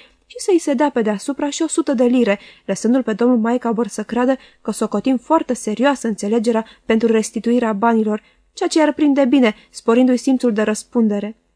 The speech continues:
Am adăugat apoi că n-ar strica să-i spun și domnului Peggotty, pe care ne putem bizui,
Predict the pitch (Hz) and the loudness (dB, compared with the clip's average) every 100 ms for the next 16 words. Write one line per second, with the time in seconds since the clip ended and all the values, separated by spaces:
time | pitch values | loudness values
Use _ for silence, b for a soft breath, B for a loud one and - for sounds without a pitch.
0 | _ _ 240 254 269 254 262 294 285 226 | _ _ -2 -2 0 0 0 -2 -2 -6
1 | - 214 254 b b - 381 392 - 269 | -2 -2 -2 b b -4 -2 -2 -2 -4
2 | 262 262 247 240 277 277 302 302 277 269 | -4 -4 -4 -6 -6 -4 -2 0 0 0
3 | - 269 214 214 233 - b - 196 196 | 0 0 0 -2 -4 -6 b -6 -4 -2
4 | 202 196 208 262 269 240 208 214 240 | -2 -2 -2 0 2 0 0 -2 -2